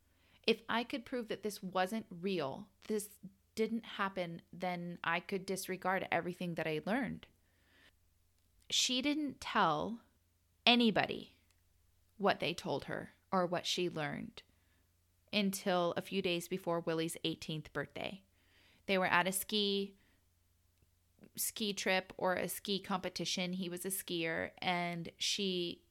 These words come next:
went to his room at four in the morning and knocked on his door, and, and that's when she told him.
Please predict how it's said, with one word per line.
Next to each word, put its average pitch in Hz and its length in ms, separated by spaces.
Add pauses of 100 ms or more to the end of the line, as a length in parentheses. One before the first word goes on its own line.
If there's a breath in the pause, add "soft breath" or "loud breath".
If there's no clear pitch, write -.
(160)
went 190 320
to 202 100
his 202 160
room 190 160
at - 140
four 180 220
in 180 80
the 185 60
morning 170 500
and 156 100
knocked 151 240
on 165 120
his 165 160
door, 160 460 (760 loud breath)
and, 160 240 (180)
and 170 220
that's 156 200
when 170 100
she - 140
told 160 300
him. - 280